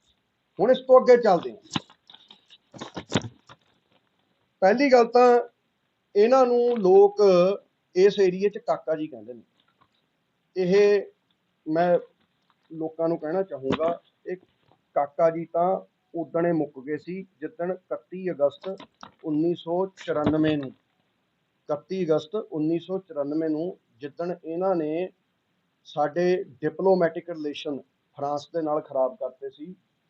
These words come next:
ਇਹ ਤਾਂ ਉਦਣੇ ਮੁੱਕ ਗਿਆ ਸੀ ਕਾਕਾ ਜੀ ਦਾ ਵੀ। ਉਸ ਤੋਂ ਬਾਅਦ ਤਾਂ ਡਾਕਾ ਜੀ ਸੀਗੇ। ਸੋ ਮੈਂ ਡਾਕਾ ਜੀ ਨੂੰ ਕਹਿਣਾ ਚਾਹੁੰਦਾ, ਅੱਜ ਤੋਂ ਮੈਂ ਡਾਕਾ ਜੀ ਉਹ ਕਹੂੰਗਾ ਇਹਨਾਂ ਨੂੰ। ਇਹ ਡਾਕਾ ਜੀ ਕਿਉਂ ਨੇ?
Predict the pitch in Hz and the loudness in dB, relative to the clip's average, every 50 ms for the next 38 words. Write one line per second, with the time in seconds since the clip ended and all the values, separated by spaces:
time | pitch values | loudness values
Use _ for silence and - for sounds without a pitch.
0 | _ - 156 160 - 208 - - 170 156 131 151 151 151 147 139 131 123 - _ | _ -18 -16 -12 -12 -12 -10 -8 -8 -8 -6 -6 -6 -4 -4 -4 -6 -8 -10 _
1 | - 127 110 117 117 113 - 131 _ - 131 - - - 123 117 113 110 110 101 | -18 -16 -12 -12 -12 -12 -14 _ _ -6 -6 -6 -6 -10 -10 -10 -12 -14 -16 -18
2 | 101 _ _ 156 165 156 190 190 185 180 175 180 214 220 175 160 143 - _ 165 | -20 _ _ -12 -10 -8 -4 -2 -2 -2 -2 -4 -8 -8 -6 -6 -6 -6 _ -8
3 | 160 147 139 127 - _ _ _ - _ _ _ _ _ _ _ _ _ _ _ | -8 -8 -10 -16 -20 _ _ _ -20 _ _ _ _ _ _ _ _ _ _ _
4 | _ _ _ _ _ _ _ - - 220 240 240 240 - - - 185 208 208 180 | _ _ _ _ _ _ _ -2 4 6 8 8 8 6 4 2 0 2 4 4
5 | 170 170 165 - 202 208 208 214 214 214 185 185 190 220 226 180 185 196 214 214 | 2 2 4 2 2 2 0 -2 -4 -2 -2 0 0 0 0 -2 -4 -2 0 0
6 | 196 190 185 - 208 202 208 202 175 165 165 - 180 175 170 180 190 185 - 151 | 0 0 0 -4 -8 -8 -2 0 0 0 0 -2 -6 -8 -6 -6 -8 -8 -8 -10
7 | 135 131 127 120 117 131 139 123 _ _ _ _ _ _ _ _ _ _ _ _ | -10 -10 -10 -10 -12 -16 -20 -20 _ _ _ _ _ _ _ _ _ _ _ _
8 | _ _ _ _ - 233 190 190 185 185 190 233 233 233 240 185 226 220 208 190 | _ _ _ _ -2 2 4 4 4 6 6 4 4 4 2 -2 0 0 0 0
9 | 160 135 | 0 -2